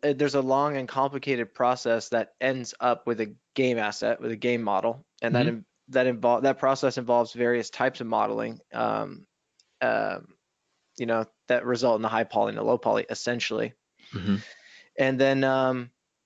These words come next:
Speaker 1: and then I do the textures too. So,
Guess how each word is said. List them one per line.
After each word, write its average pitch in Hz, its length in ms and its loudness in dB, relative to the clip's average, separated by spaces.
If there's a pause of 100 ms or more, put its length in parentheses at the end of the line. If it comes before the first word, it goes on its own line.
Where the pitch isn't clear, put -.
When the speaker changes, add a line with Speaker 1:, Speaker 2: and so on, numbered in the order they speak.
(600)
Speaker 1:
and 127 180 0
then 127 100 2
I 123 100 2
do 127 140 0
the 123 80 0
textures 120 500 -4
too. 120 220 0
So, 113 480 0